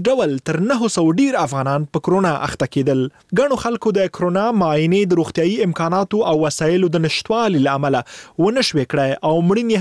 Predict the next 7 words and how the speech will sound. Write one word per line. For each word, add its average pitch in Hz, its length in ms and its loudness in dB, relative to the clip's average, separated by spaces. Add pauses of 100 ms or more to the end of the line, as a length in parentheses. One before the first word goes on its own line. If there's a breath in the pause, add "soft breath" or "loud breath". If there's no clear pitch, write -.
هم 226 80 -2 (460 loud breath)
د 196 280 2
ټولنیزو 196 640 2
ناسمو 180 580 0
دودونو 165 380 0
په - 80 -6
سبب 160 340 -4